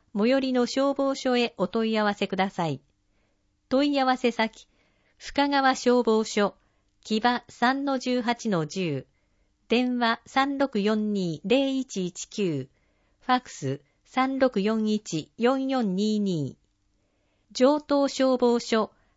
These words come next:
亀戸六の四十二の九。電話三六三七零一一九。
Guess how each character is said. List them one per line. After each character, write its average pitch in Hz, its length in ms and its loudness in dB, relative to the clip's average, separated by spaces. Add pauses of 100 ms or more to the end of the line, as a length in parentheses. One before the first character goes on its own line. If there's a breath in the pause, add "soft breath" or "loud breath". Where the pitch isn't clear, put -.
(220)
亀 240 440 0
戸 160 260 0
六 196 300 -2
の 247 160 2
四 247 260 2
十 190 220 0
二 202 160 -2
の 160 160 0
九。 160 480 -4 (720)
電 247 300 0
話 226 280 -2
三 277 320 -2
六 269 180 -2
三 220 320 -2
七 180 400 -2
零 262 360 2
一 196 280 -4
一 190 240 -6
九。 156 440 -4